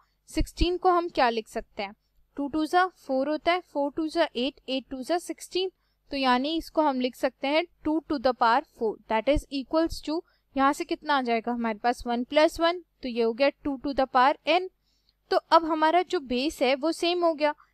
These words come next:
बेस सेम हो गया, यानी पार्ट्स को हम इक्वेट कर सकते हैं, तो पार्ट्स को इक्वेट कर लिया, तो यहाँ से n क्या आ गया, that is equals to four। अगर n फ़ोर आ गया, that means time period is equals to four years।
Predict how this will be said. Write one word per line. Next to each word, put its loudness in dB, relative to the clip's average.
बेस 0
सेम -2
हो 2
गया, 2
यानी -2
पार्ट्स 0
को 0
हम -4
इक्वेट -2
कर 2
सकते -2
हैं, -4
तो -8
पार्ट्स 2
को -6
इक्वेट -4
कर 0
लिया, 4
तो -6
यहाँ -2
से -6
n -2
क्या 4
आ 4
गया, 4
that -2
is -8
equals -2
to -4
four। 0
अगर 2
n -2
फ़ोर 4
आ 10
गया, 0
that -4
means -6
time -2
period 2
is 0
equals 0
to -2
four 4
years। -6